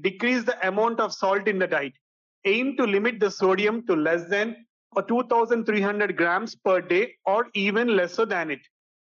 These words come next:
However, a low sodium intake of less than one thousand five hundred M G per day or even lesser is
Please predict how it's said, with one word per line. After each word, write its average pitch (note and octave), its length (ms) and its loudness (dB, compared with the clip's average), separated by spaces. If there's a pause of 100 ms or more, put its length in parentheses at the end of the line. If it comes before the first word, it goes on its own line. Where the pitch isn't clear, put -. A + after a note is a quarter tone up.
(140)
However, A3 600 2
a F#3 80 2
low F3+ 260 4
sodium A3+ 460 0
intake G3 400 0
of G3 180 0
less E3 240 0
than G#3 260 -4
one E3+ 260 0
thousand A3 320 0
five F#3 180 0
hundred G3 300 -2
M E3+ 180 2
G G3 260 -4
per F3+ 200 2
day E3 420 0
or F3 160 2
even F#3 340 2
lesser D#3+ 460 0 (440)
is G#3+ 260 -2